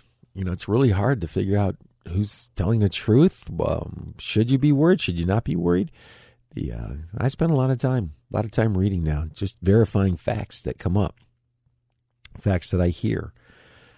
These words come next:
So I spend a lot of time reading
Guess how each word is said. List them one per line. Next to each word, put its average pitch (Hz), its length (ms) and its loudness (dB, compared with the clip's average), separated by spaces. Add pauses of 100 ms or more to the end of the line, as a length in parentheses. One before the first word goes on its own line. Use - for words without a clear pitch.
(180)
So - 340 -10
I 78 60 -8 (200)
spend 85 520 -8
a 98 60 -10
lot 82 140 -2
of 80 80 -4
time 80 280 0
reading 80 340 0